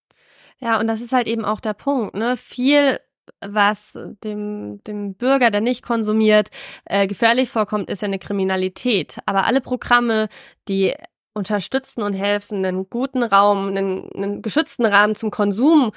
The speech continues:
oder auch eben durch Substitutionsprogramme oder eben Heroinvergabe es eben schafft, Menschen die Möglichkeit zu geben, sich von der Kriminalität zurückzuziehen, ist das, was am Ende der Gesellschaft sozusagen auffällt, deutlich weniger,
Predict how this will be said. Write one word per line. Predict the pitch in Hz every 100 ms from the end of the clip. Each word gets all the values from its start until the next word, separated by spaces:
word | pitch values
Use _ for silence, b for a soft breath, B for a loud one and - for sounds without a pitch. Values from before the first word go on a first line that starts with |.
| B B -
oder | 208 202
auch | 208
eben | - 220 214
durch | 202
Substitutionsprogramme | 226 - 196 208 - 294 311 - 220 208 208
oder | 202 202
eben | 185 208
Heroinvergabe | 202 202 208 294 226 208 202 196
es | 202
eben | - 202
schafft, | - 196 - B B -
Menschen | 208 240 - 233 220
die | 208
Möglichkeit | 220 226 208 226 220
zu |
geben, | 208 214 208 -
sich | 202 -
von | 220
der |
Kriminalität | 202 - 233 233 226 208 202 214 190 - B B B _ _
zurückzuziehen, | - 202 240 403 - - 208 - - 202 196
ist | 185 - 185
das, | 220 220
was | 208 196
am | -
Ende | 208 220 220 202
der | 202 196 196
Gesellschaft | 202 202 233 254 233 202
sozusagen | 214 202 190 190
auffällt, | 220 240 208 190
deutlich | 208 214 - 196 -
weniger, | 196 220 220 196 - 190